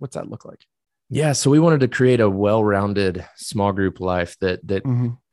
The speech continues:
Speaker 2: that creates the avenues for people to take that next step with Jesus. That's the goal of
Speaker 1: Mm-hmm.
Speaker 2: small groups, is because, you know, people in the groups are gonna be in all different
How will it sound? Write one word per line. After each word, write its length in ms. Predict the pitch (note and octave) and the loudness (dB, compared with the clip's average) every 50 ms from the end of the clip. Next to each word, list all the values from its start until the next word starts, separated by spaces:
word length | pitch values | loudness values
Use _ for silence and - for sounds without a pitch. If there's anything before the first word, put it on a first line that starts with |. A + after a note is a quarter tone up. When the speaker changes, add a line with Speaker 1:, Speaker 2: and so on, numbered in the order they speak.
| _ - | _ -12
Speaker 2:
that 100 | A2 - | -12 -10
creates 600 | - - - - G#2+ G#2+ G#2+ A2+ B2+ B2 - - | -10 -8 -4 -2 0 2 2 2 2 0 -2 -4
the 100 | - G2+ - | -4 -4 -2
avenues 560 | G2 G2+ G2+ G2 G2+ F#2+ F#2 F#2 F#2 F2 - | -2 -2 -2 -2 -2 -2 -2 -2 -4 -6 -8
for 200 | - - F#2 F2+ | -10 -8 -8 -8
people 320 | - - G2+ G2+ - F#2+ F#2 | -6 -6 -8 -6 -6 -6 -8
to 80 | F#2+ | -8
take 300 | - - - G2 F#2+ - | -8 -6 -6 -6 -6 -4
that 180 | - F#2+ - F2+ | -6 -8 -6 -6
next 300 | F#2+ F#2+ F#2 - - - | -6 -6 -6 -6 -10 -10
step 240 | - - F#2 F2 - | -6 -4 -4 -4 -4
with 160 | F2+ F2 - | -6 -8 -8
Jesus. 420 | - F2 F2 F2 E2 E2+ D#2+ - - | -8 -8 -8 -8 -8 -8 -10 -8 -4
That's 240 | A2 A#2 A#2 - | -4 -4 -4 -4
the 100 | - A#2 | -4 -6
goal 300 | G#2 G2+ G#2 G2+ C3 B2+ | -4 0 0 2 2 2
of 60 | A#2+ A#2 | 2 0
Speaker 1:
Mm-hmm. 80 | A2+ | -2
Speaker 2:
small 240 | - - - G2 F#2+ | -6 -8 -10 -8 -4
groups, 300 | - A2 A2 A2 - - - _ - - - - - - _ | -2 -2 -2 -2 -4 -8 -20 _ -20 -20 -20 -20 -20 -14 _
is 180 | - G2+ G2 G#2+ | -6 -6 -4 -4
because, 380 | G#2+ G#2 - A2+ G#2+ F#2+ F#2 | -4 -4 0 0 0 0 0
you 80 | - A#2 | 0 0
know, 200 | A2+ G2+ F#2+ F2+ | 0 2 0 -2
people 380 | - - - A#2+ B2 C3 B2 A#2 | -4 -6 -6 -6 -4 -2 -2 0
in 100 | A2+ A2 | 0 0
the 80 | G#2 | -2
groups 340 | G2+ A2 A2+ A#2 A2+ - G#2+ | -2 -2 -2 -2 -2 -4 -6
are 60 | G#2 | -6
gonna 140 | G2+ G#2 G2 | -4 -4 -4
be 120 | F#2 F#2 | -4 -4
in 80 | F#2 F2+ | -4 -4
all 140 | F#2 G2 G2+ | -4 -4 -4
different 340 | G#2 G2+ - - F#2+ F2+ | -6 -8 -8 -10 -12 -12